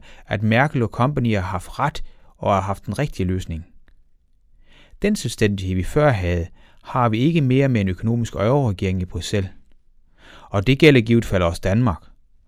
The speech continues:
Også selvom vi ikke er med i euroen, så har vi nemlig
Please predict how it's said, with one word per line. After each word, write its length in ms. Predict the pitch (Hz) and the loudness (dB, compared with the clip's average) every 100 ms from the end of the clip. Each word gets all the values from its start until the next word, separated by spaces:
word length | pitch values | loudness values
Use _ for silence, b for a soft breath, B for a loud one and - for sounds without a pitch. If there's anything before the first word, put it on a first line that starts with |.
| B B B - | B B B -2
Også 260 | 131 156 | 0 0
selvom 360 | 160 165 151 117 | 2 4 4 2
vi 60 | |
ikke 280 | 120 160 196 | 0 2 4
er 40 | 156 | 4
med 140 | 120 | 2
i 80 | 98 | 2
euroen, 560 | 85 101 160 104 92 b b b - | 0 0 0 -2 -4 b b b -8
så 120 | 143 | 0
har 180 | 135 127 | 4 6
vi 100 | 113 | 4
nemlig 300 | 120 156 | 2 2